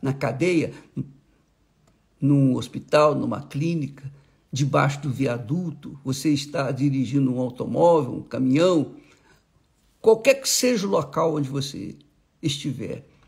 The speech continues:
você está crendo? Então receba agora o Espírito de Deus,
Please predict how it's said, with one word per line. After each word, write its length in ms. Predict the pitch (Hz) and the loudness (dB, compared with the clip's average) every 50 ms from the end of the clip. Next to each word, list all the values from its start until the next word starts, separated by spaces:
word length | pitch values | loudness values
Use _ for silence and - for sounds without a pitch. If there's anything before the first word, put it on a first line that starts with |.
| _ _ _ _ _ _ _ _ _ _ _ _ _ _ _ _ _ _ _ _ _ _ _ _ - - _ _ _ _ _ _ | _ _ _ _ _ _ _ _ _ _ _ _ _ _ _ _ _ _ _ _ _ _ _ _ -20 -20 _ _ _ _ _ _
você 200 | - 139 - 139 | -8 -8 -6 -6
está 200 | 135 139 - 139 | -8 -6 -6 -8
crendo? 500 | 143 - - 147 147 151 139 127 - - - - | -8 -6 -4 -4 -4 -2 -4 -6 -8 -10 -12 -12
Então 240 | 139 - - 147 | -12 -10 -8 -6
receba 560 | 139 135 127 123 - - - 135 135 131 127 117 | -4 -4 -4 -6 -8 -8 -6 -4 -4 -2 -4 -4
agora 720 | 113 - - 123 - 120 123 113 104 113 - - - - _ _ _ _ _ _ _ _ _ _ _ _ _ _ _ _ | -6 -6 -6 -2 2 2 4 4 2 0 -4 -8 -12 -16 _ _ _ _ _ _ _ _ _ _ _ _ _ _ _ _
o 80 | - 143 | -6 -6
Espírito 560 | 127 - - - - 147 120 120 117 - - | -6 -6 -8 -10 -8 -6 -6 -6 -6 -10 -14
de 120 | - - - | -16 -16 -18
Deus, 560 | - - - - - 139 143 - - - | -14 -12 -10 -8 -6 -8 -8 -10 -14 -20